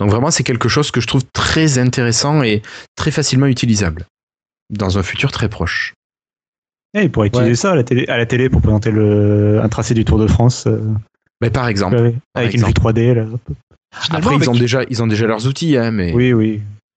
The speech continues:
Speaker 4: avec toutes ces nouveautés, un Windows Phone avec stylet, ça devient intéressant.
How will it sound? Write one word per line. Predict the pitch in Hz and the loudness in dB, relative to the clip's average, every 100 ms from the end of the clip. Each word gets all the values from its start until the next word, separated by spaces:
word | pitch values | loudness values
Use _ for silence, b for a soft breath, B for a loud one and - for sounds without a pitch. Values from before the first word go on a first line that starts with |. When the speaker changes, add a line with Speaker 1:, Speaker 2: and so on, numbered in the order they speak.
| _ | _
Speaker 4:
avec | - 165 | -4 -4
toutes | - 180 | -4 -4
ces | 196 | -2
nouveautés, | 165 151 143 247 | 0 -2 2 2
un | 175 | 2
Windows | 139 151 156 | 0 -2 -2
Phone | - 196 | 0 0
avec | 147 143 | 0 -2
stylet, | - - 175 | -4 -2 0
ça | - | 0
devient | 127 139 | -2 -2
intéressant. | 135 135 113 220 240 | 0 0 0 -2 -4